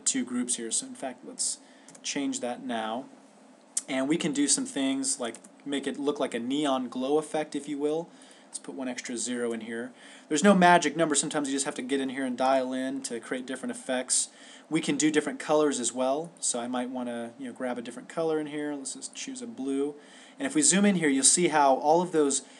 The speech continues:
those contour steps kinda give a unique little effect here. In fact, I wanna ratchet this up to ninety contour effects. And you can see how we can create, like, a little neon glow or a little dimension.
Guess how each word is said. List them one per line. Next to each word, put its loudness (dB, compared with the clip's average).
those -2
contour 2
steps 0
kinda -4
give 0
a 0
unique -2
little -2
effect -6
here. -12
In -14
fact, -2
I -4
wanna -2
ratchet -2
this 0
up -4
to -2
ninety -2
contour -8
effects. -4
And -2
you -2
can -2
see 4
how 2
we 2
can -6
create, -2
like, -6
a -6
little -4
neon 0
glow -2
or -4
a -4
little -4
dimension. -6